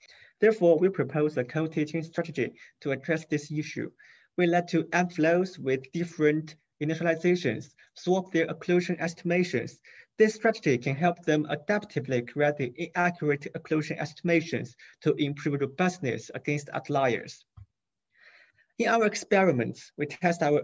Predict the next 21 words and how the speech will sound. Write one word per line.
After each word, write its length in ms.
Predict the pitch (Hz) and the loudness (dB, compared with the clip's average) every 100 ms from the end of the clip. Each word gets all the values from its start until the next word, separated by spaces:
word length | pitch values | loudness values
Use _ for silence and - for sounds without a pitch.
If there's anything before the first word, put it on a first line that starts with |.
| - | -2
code 280 | - 160 156 | -2 -2 -2
and 180 | 147 143 | -4 -6
flow 180 | 147 147 | 0 0
on 180 | 139 131 | 0 -4
three 160 | 156 156 | 0 -2
popular 420 | 156 - 170 160 | -2 -4 0 -2
public 380 | 165 165 156 - | -2 -4 -4 -4
benchmarks. 500 | 147 - 156 117 - _ _ _ _ _ - | -8 -2 0 0 -6 _ _ _ _ _ -4
We 80 | 226 | -4
can 320 | - 170 160 | 0 0 0
observe 480 | 165 - - 160 160 | -4 -10 -4 -2 -2
that 180 | 151 - | -4 -6
our 220 | - 156 156 | -4 -4 -4
code 300 | - 156 - | -6 -8 -6
and 260 | 151 151 | -8 -6
flow 320 | - 139 117 - _ - | -2 -2 -2 -10 _ -4
outperforms 800 | 180 - 151 - 147 147 143 - - | -4 -4 -10 -4 -4 -4 -6 -14 -4
all 220 | 170 175 | -2 -2
other 320 | 156 151 151 151 | -4 -2 -4 -2
unsupervised 720 | 165 165 180 156 147 147 151 | -6 -6 -8 -6 -2 -2 -4
approaches 640 | - - 151 147 120 - | -8 -4 -4 -4 -8 -8